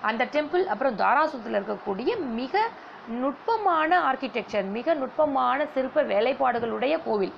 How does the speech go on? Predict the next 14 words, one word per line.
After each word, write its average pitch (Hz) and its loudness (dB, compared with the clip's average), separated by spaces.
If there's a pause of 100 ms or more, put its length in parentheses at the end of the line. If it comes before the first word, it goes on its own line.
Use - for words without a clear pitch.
தாராசுரத்துல 208 0
இருக்கக்கூடிய 196 -4
கோவில். 180 -2 (640)
இந்த 320 4
கோவில்லாம் 320 4
பாத்தீங்கன்னா, 240 2
அங்க 233 2
இருக்கக்கூடிய, 214 2 (440)
ம், 214 2
கட்ட 233 4
ஓவியங்களா 220 4
இருக்கட்டும், 190 2
அங்க 208 2
இருக்கக்கூடிய 220 -2